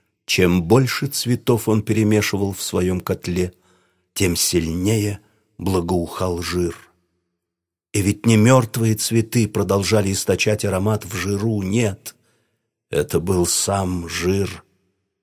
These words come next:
присвоивший себе аромат цветов. Между тем варево густело, и им приходилось быстро выливать его на большое решето, чтобы освободить от влажных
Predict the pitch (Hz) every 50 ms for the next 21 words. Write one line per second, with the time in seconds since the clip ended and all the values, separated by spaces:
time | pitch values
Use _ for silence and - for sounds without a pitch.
0 | _ _ _ - - 87 85 - - - 92 92 92 95 92 85 - - - 92
1 | 87 - - - 87 82 85 87 85 85 - _ _ _ _ _ _ _ - -
2 | 92 87 90 87 80 80 80 78 76 - - - - - - - 85 - _ -
3 | - - - - - - _ _ _ _ _ _ _ _ _ _ _ _ _ _
4 | _ _ _ _ _ _ _ _ _ _ _ _ _ _ _ _ - 107 127 127
5 | 117 135 143 139 - 147 160 151 147 143 143 139 123 - - _ _ _ _ _
6 | - 87 92 120 143 151 139 139 117 117 107 113 117 107 - - - - - 127
7 | 143 156 151 143 143 139 139 139 135 127 - - - - - _ - 113 123 143
8 | 160 156 151 - 147 135 - 147 143 139 151 151 147 - 90 80 160 156 156 -
9 | - 139 135 123 135 135 135 131 156 147 139 - 139 135 131 127 123 117 127 127
10 | 113 - - 139 135 123 117 117 - - 123 113 - - - 156 147 143 - -
11 | 127 113 101 110 110 113 - - - - - - 123 117 - - 120 110 113 123
12 | 135 139 151 147 139 - 117 98 - 90 98 110 127 123 123 110 87 98 98 92
13 | 87 85